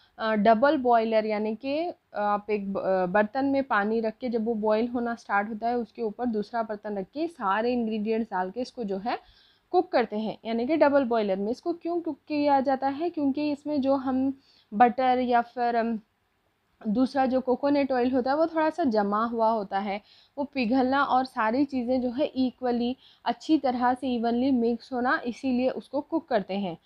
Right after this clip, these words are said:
अगर आप इस तरह से इसको बनाएंगे तभी आपको वही फ्लेवर आएगा। थोड़ा सा जार में इसको अच्छी तरह से सिर्फ आपको ग्राइंड कर लेना है। तो ये एक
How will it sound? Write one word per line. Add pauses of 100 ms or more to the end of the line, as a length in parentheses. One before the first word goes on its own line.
(240)
अगर
आप
इस
तरह
से
इसको
बनाएंगे
तभी
आपको
वही
फ्लेवर
आएगा। (380)
थोड़ा
सा
जार
में
इसको
अच्छी
तरह
से (400)
सिर्फ (100)
आपको
ग्राइंड
कर
लेना
है। (460)
तो
ये
एक